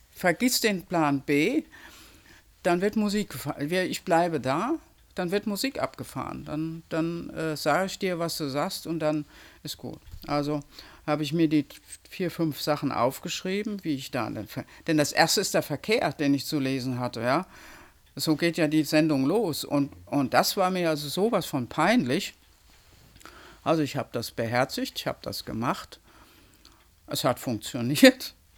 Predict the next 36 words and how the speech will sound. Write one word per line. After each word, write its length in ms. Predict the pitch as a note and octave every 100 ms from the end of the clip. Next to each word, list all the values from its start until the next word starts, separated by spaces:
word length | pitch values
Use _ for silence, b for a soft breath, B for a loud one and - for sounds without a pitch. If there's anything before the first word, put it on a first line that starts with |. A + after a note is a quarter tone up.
| _ _
Es 180 | - E3
ist 140 | F#3
auch 140 | D#3 D3+
nichts 220 | D#3 -
passiert. 680 | - C#3 - D3+ F3 - - B B B B B B B B B B -
Und 160 | F3+
als 160 | D#3+ D3
die 80 | D3+
Sendung 340 | E3 D#3 C3+
fertig 420 | F3+ F3+ G#3 -
war, 200 | G3 F3+
haben 140 | E3+ C#3+
die 140 | C3+
geklatscht 580 | D#3 - F4 F4+ - -
und 100 | G#3+
haben 220 | A3 G#3
gesagt, 460 | G3 - F#3 - - B B B
„Super, 640 | - C#4 G#4 G#4 D4+ B3+ A3+
hast 180 | C#4+ D#4
es 120 | D4+
doch 180 | G#3 -
super 340 | C4+ - C4
gemacht. 380 | C4 B3+ D4 - B B B
Siehste, 540 | F4+ F#4 - D#4 D4 B B B -
geht 320 | A#3+ C#4+ C#4+
doch.“ 160 | G3 D#3
Hab 80 | D3
ich 80 |
gesagt, 120 | D#3+ C#3+
„Ja, 120 | C3
aber 160 | B2
so 220 | A2+ D#3+ G3
möchte 360 | F3 F3 E3
ich 140 | D3+ E3+
nicht 240 | D3+ -
weiterarbeiten.“ 760 | G#2 G2 D#2 - G2 C#2+ -